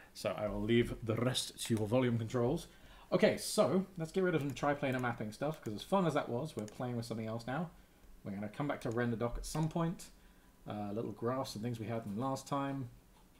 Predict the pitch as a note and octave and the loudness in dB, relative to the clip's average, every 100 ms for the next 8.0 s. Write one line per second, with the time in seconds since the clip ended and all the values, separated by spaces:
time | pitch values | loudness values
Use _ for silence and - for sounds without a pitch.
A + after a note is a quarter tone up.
0 | - - - - - - - - - - | -20 -20 -20 -20 -20 -20 -20 -20 -20 -20
1 | - - - B2 A2+ F#3 G3 A#2+ A#2+ B2+ | -20 -20 -16 -2 2 4 4 2 0 2
2 | D#3 - A#2+ A2+ C#3 C#3+ D3 B2+ F#2+ B2 | 0 -4 -6 -6 -6 -6 -4 -4 -4 -10
3 | B2+ F#2 F2+ - - - - - - - | -12 -12 -12 -12 -14 -14 -18 -20 -20 -20
4 | - - - - - - - - - - | -20 -20 -20 -20 -20 -20 -20 -20 -20 -20
5 | - - - - - - - F2 F2+ F#2 | -20 -20 -20 -20 -20 -18 -12 -8 -6 -8
6 | - - - - - - - - - - | -10 -14 -14 -16 -20 -20 -20 -16 -14 -14
7 | - - - - - - - - - | -16 -16 -14 -12 -14 -16 -16 -14 -12